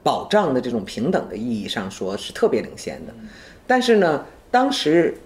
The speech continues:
主导着整个中国社会的是阶级意识。啊，我们是在阶级作为一个主导的认知社会的命题之下，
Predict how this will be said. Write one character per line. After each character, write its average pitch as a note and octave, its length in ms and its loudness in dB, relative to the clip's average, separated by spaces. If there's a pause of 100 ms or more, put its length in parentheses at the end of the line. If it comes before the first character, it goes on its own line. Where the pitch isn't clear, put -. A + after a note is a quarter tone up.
(120)
主 F#3+ 220 6
导 - 240 2
着 B2+ 100 0
整 G#2+ 160 -4
个 G#2 100 -2
中 F3 160 0
国 F3 140 4
社 F3+ 140 0
会 E3+ 160 2
的 A2 80 -4
是 - 120 -6
阶 A#3 200 2
级 - 140 -10
意 - 180 -14
识。 - 180 -10 (640)
啊， B2 180 -8 (260)
我 B2+ 80 -2
们 C#3+ 80 2
是 A3+ 120 2
在 G#3 160 4
阶 C4+ 320 2
级 A#2+ 280 -2
作 C3+ 160 2
为 C3+ 120 4
一 - 20 2
个 C#3+ 100 0
主 C#3+ 280 0
导 - 280 -2
的 G#2+ 140 -4
认 D3+ 220 0
知 E3 100 -6
社 F3 160 0
会 E3 160 0
的 A#2+ 140 0
命 D#3 200 0
题 A#2+ 220 -6
之 F3 140 -4
下， F3 260 0